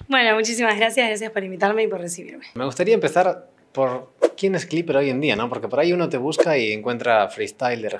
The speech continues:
Speaker 2: host, artista, creadora de contenido. Es, ¿no? C-, ¿cómo te definirías hoy en día?
Speaker 1: Bueno, eh, voy a tomar prestada la frase del Chino Darín, <laughs> eh, "Si me defino, me limito". Eh, no, no me gusta definirme como en una sola cuestión, ponerme una sola etiqueta.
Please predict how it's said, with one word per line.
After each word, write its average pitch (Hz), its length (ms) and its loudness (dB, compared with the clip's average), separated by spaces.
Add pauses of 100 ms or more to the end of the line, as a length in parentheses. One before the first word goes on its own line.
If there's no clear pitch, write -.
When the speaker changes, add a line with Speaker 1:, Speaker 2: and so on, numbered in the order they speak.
Speaker 2:
host, 104 340 -4
artista, 104 760 -4 (340)
creadora 110 400 2
de 101 100 -2
contenido. 98 920 -4
Es, 135 580 -6
¿no? 190 280 0
C-, 156 220 -4
¿cómo 185 200 2
te 170 80 4
definirías 113 520 -2
hoy 104 60 -4
en 95 80 -6
día? 90 220 -10 (600)
Speaker 1:
Bueno, 220 380 4
eh, 208 720 6
voy 226 100 6
a 233 100 4
tomar 220 200 6
prestada 226 400 6
la 208 180 2
frase 233 340 4
del 202 160 6
Chino 233 220 6
Darín, 226 640 6
<laughs> - 20 4
eh, 220 180 6
"Si 208 180 4
me 202 120 10
defino, 226 240 2
me 214 80 6
limito". 220 500 6 (480)
Eh, 202 380 6
no, 202 180 2
no 196 80 2
me 196 60 0
gusta 196 240 2
definirme 190 420 2
como 180 140 -2
en 185 60 -4
una 196 160 2
sola 175 760 4
cuestión, 196 340 2
ponerme 196 200 2
una 190 100 -2
sola 196 180 0
etiqueta. 220 540 0